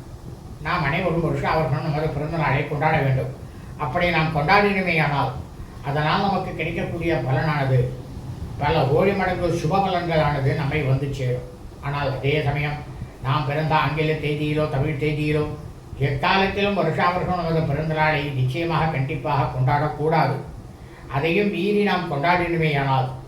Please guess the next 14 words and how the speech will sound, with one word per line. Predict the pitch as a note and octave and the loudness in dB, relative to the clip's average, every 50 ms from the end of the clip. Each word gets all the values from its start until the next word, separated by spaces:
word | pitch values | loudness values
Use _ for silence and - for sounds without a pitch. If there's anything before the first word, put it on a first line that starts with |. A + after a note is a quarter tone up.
| - - - - - - - C3+ | -14 -12 -12 -12 -12 -8 -6 -2
அதனால் | C3+ D3 D#3 D#3 D#3 - G#3 G3 | 0 0 2 2 2 2 2 2
நமக்கு | - F#3+ - F#3 F3 - | 0 0 0 -2 -2 -2
கிடைக்கக்கூடிய | - D3+ E3+ E3 G3 F3+ D#3+ E3+ E3+ E3 E3 D#3 C3 - B2+ | -2 -4 -4 -2 -2 -4 -4 -4 -2 0 2 2 2 2 0
பலனானது | C3 D3+ D#3+ D#3+ D#3 C#3+ C3 B2+ B2 B2 B2 B2 - - - - - - - - - | 0 0 2 0 0 0 0 0 0 0 -2 -2 -2 -4 -10 -14 -16 -16 -14 -10 -4
பலவிதமான | B2+ C3 D3+ E3 E3 E3 D#3+ D#3+ D3+ D3+ D#3 F3+ F#3 F3+ D3+ B2+ B2+ C3 - - - - - - - - - - - - - - - - - | 0 0 2 2 2 2 2 2 2 2 2 0 2 2 0 0 0 -2 -4 -8 -10 -10 -12 -12 -14 -14 -14 -14 -12 -12 -12 -12 -12 -10 -6
பின் | - E3 E3+ - - | -4 -2 -2 0 0
விளைவுகளும் | D3+ D3+ E3 F3+ F3+ E3+ D#3+ D#3 D3 C3+ C3 - - - - - - - - - - - - - - - - - - - - - - C#3 | 0 0 2 2 2 4 4 4 4 4 2 0 -2 -6 -8 -10 -10 -10 -12 -12 -12 -14 -14 -14 -14 -12 -10 -10 -10 -10 -10 -8 -6 -4
அசுப | C#3+ - - G#3 G#3 G#3+ G3+ G3+ | -2 4 6 6 6 6 6 4
பலன்களும் | G3 F3 E3+ E3+ E3 D#3+ D3+ C#3+ C3+ C3+ B2+ - - - - - - - - - - C3+ | 2 2 2 2 2 2 0 0 0 -2 -6 -8 -10 -12 -14 -14 -12 -14 -12 -8 -6 -4
நம்மை | D3 D3+ D#3+ D#3+ D#3 C#3 | -2 0 2 2 2 2
வந்து | C3+ C3+ C#3 C3 - B2+ - | 2 2 2 2 2 2 0
சேரும். | C#3 C3+ C3 B2+ - - - - - - - - - - - - - - - - - - - - - - - - - - - - - - - - - - - - - - - - - - - - F3 G3+ | 2 2 2 2 0 -2 -4 -8 -10 -12 -12 -12 -12 -12 -12 -14 -14 -16 -14 -12 -10 -10 -10 -12 -12 -14 -14 -14 -14 -14 -14 -14 -14 -12 -14 -14 -14 -16 -18 -18 -18 -18 -18 -18 -18 -18 -14 -6 -2 0
ஆனால் | A3 A3 G#3+ F3+ D#3 D#3+ D#3+ - - - - - - - - D#3+ | 2 4 4 4 4 2 0 -2 -8 -10 -12 -14 -14 -8 -4 -2
அதே | F#3+ F#3+ G#3 | 2 4 4